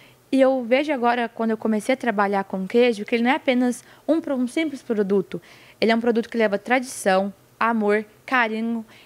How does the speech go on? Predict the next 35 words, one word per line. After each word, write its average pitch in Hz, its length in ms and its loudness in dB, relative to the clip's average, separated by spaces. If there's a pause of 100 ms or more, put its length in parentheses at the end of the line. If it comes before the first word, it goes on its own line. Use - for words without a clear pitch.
Ele 214 140 0
passou 226 280 0
a 233 60 0
ser - 80 -6
um 254 100 0
patrimônio 254 680 0
cultural 294 480 -2
e 269 60 0
histórico 233 440 0
da 202 120 -6
nossa 185 240 -4
região. 180 360 -6 (320)
E 196 80 -2
é 196 140 2
um 233 80 -2
prazer 277 420 0
eu 240 60 2
ter 233 140 -2
começado 233 460 0
a 226 40 -8
trabalhar 226 400 -2
com 220 140 -6
queijo 220 280 -2
Canastra, 208 640 -4 (160)
entender 226 320 0
um 226 60 0
pouco 247 300 -4
mais 220 180 0
da 214 60 -6
sua 226 140 -4
cultura 220 520 0 (240)
e 208 60 -10
da 214 100 -2
sua 214 140 -4
tradição. 190 520 -8